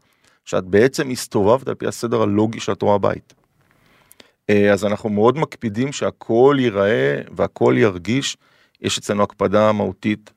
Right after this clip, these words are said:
על, אה, ריחות, על, אה, אנחנו קוראים לזה back to basic, אנחנו תמיד נדאג שהחנויות ייראו נקיות, מצוחצחות, אה, יפות, מעוצבות, ואנחנו תמיד ניתן את ההרגשה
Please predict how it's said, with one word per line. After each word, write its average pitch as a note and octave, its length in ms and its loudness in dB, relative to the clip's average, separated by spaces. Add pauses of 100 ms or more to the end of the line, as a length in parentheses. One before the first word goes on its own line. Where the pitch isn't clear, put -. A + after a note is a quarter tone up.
(160)
על, F2+ 260 -2
אה, F2+ 60 -8 (120)
ריחות, F#2+ 520 -4 (640)
על, F#2 440 0 (300)
אה, F#2 480 0 (180)
אנחנו G2 200 -6
קוראים G#2 180 0
לזה F#2+ 260 -4 (300)
back G2 300 -2
to G#2 40 -6
basic, F#2 520 -6 (420)
אנחנו F#2+ 380 -4 (140)
תמיד G2 320 2
נדאג G2 320 2
שהחנויות G2 480 -4
ייראו G#2 240 -2
נקיות, G2+ 520 -2
מצוחצחות, - 840 -4 (680)
אה, F#2 540 4
יפות, A2 540 -4
מעוצבות, F#2+ 720 -4 (540)
ואנחנו G2 200 -2
תמיד A#2+ 300 0
ניתן B2 280 -2
את A#2+ 100 -4
ההרגשה G#2 680 -2